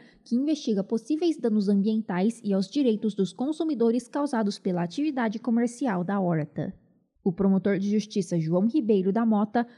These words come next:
considerou necessária a composição ambiental para a prevenção dos danos ambientais causados pela disposição de substância química com elevada demanda bioquímica de oxigênio diretamente no solo,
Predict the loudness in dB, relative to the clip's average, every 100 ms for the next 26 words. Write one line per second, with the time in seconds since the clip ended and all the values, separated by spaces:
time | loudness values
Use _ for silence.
0 | _ -4 0 2 4 4 4 2 0 -2
1 | -4 -2 0 2 0 -2 -2 -4 0 0
2 | 0 0 2 4 2 0 0 0 -2 0
3 | -2 -2 -2 0 -2 -4 -2 -2 0 0
4 | 2 2 2 2 2 0 -2 -2 -2 -2
5 | -4 -4 -2 0 0 -4 -2 -2 0 0
6 | -2 -2 -4 -4 0 2 2 0 -2 -2
7 | 0 -2 -2 -6 -4 -2 0 -2 -2 -2
8 | -2 -2 -2 -2 -2 -2 0 0 2 0
9 | -2 -2 -2 -2 -2 -2 -2 0 -2 -2
10 | -4 0 0 2 0 0 -2 -2 0 0
11 | 0 -2 -4 -4 -2 2 2